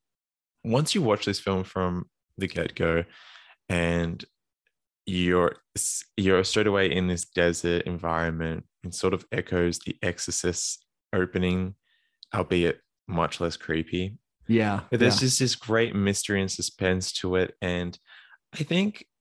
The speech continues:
Speaker 1: Spielberg had the intuition to understand we're not gonna make this like a Don't Look Up situation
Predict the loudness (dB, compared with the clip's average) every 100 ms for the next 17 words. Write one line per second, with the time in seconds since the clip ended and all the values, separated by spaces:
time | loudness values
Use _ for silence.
0 | _ -12 0 2 4 6 4 2 -4 0
1 | 2 0 -4 _ -8 -4 -2 -4 -4 -10
2 | _ _ _ -2 0 0 0 0 -2 -4
3 | -4 -4 -2 -4 -4 -2 0 0 -4 _
4 | _ _ _ _ _ _ _ _ _ _
5 | -2 2 4 4 4 4 2 2 0 0
6 | 0 2 2 2 -2 -2 -4 -4 -8 -2
7 | 0 0 -2 -6 -6 -8